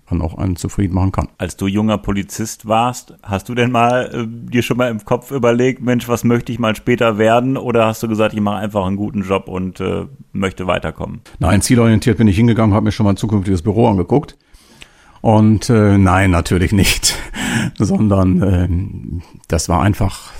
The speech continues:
Speaker 1: die Liebe zu dem Beruf und den habe ich gemacht, den habe ich einfach so gut gemacht, wie es ging. Ich hatte überhaupt keine Gedanken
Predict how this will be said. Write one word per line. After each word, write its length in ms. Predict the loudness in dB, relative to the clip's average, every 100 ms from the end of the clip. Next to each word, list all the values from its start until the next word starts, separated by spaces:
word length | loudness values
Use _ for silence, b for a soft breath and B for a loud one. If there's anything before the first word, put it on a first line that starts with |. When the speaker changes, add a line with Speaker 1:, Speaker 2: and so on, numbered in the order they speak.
| -16 -8
Speaker 1:
die 120 | -2
Liebe 220 | 0 -2
zu 100 | -2
dem 140 | -2
Beruf 400 | -2 -2 0 0
und 80 | 0
den 80 | 0
habe 100 | 0
ich 60 | -2
gemacht, 300 | 0 0 0
den 60 |
habe 80 | -4
ich 40 |
einfach 160 | -2 -2
so 100 | -2
gut 160 | -2 -2
gemacht, 300 | -2 -2 -4
wie 20 |
es 100 | -4
ging. 160 | -2
Ich 60 | 0
hatte 120 | 0
überhaupt 300 | 2 0 0
keine 140 | 0 2
Gedanken 600 | 4 4 4 2 0